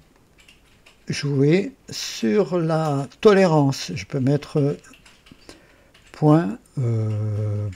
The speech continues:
point trois, par exemple, voir si quelque chose bouge, vous voyez. Donc des fois, on a quelque chose d'un peu plus lisse, mais ça, ça joue.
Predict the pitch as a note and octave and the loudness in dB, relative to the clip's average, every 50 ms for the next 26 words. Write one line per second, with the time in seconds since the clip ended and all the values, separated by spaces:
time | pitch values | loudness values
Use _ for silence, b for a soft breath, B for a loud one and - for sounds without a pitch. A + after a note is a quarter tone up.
0 | - - - C3+ C3 C#3 - - - - B2 A2 B2 D3+ - - C3 A#2+ A#2+ A#2+ | -10 -4 -2 0 0 0 0 -4 -8 -4 -2 0 0 0 0 -2 -2 -2 -2 -2
1 | G#2+ F#2+ B2 C#3 E3 F3+ - - G3 F#3+ F#3 b b b b b b b b - | -2 0 0 0 0 -2 -2 -4 -4 -4 -4 b b b b b b b b -2
2 | C#3 C3+ B2+ - - C3+ - C#3 C3 - B2+ A2 - - D3+ C#3 A2+ A#2 A#2 B2+ | -2 -2 -2 -2 -6 -6 -4 -4 -4 -2 -4 -4 -2 0 -2 -2 -2 -2 -2 0
3 | D3 F3 F#3 - - D3+ B2 A#2+ C3+ E3 G#3 G#3+ B B B B B B B B | 0 0 0 -2 -2 -2 0 2 2 2 0 -2 B B B B B B B B
4 | B B B B C3+ C3+ C3+ A#2+ C3 C3+ B2+ - - D#3+ E3 F#3 G3+ G3+ - - | B B B B 0 0 0 2 2 0 0 0 2 2 4 4 2 0 -4 -4
5 | - D#3+ D3+ D3 C#3 D#3 D#3 - D#3 D3 - C3 - - F3 D3+ D3 - - - | 0 2 2 4 4 2 0 0 -2 -2 -2 -2 0 0 0 0 0 -2 -6 -6
6 | - C3+ D#3+ D#3 D#3 C3+ D#3 C#3+ - - E3 E3 B2+ C#3 F#3 C4+ - - - - | -4 0 2 2 2 2 0 -4 -4 -4 -6 -2 0 0 0 0 -2 -6 -6 0
7 | - C4 C4+ - B B B B B B B B B B B - - D#3 D3 D#3 | 2 0 0 0 B B B B B B B B B B B -6 -2 0 2 2
8 | D#3 E3 A#3+ - _ _ _ _ - _ _ _ _ _ _ _ - - - - | 0 -2 -4 -10 _ _ _ _ -20 _ _ _ _ _ _ _ -20 -16 -14 -10
9 | - D#3 D#3+ D3+ D#3 D#3 C#3+ C#3 C#3 C#3 C#3 E3+ F#3+ - - - E3 C#3 B2 D#3+ | -6 -4 -4 -2 -2 -2 -2 0 0 0 -2 -2 -6 -8 -4 0 0 0 0 -2
10 | - | -6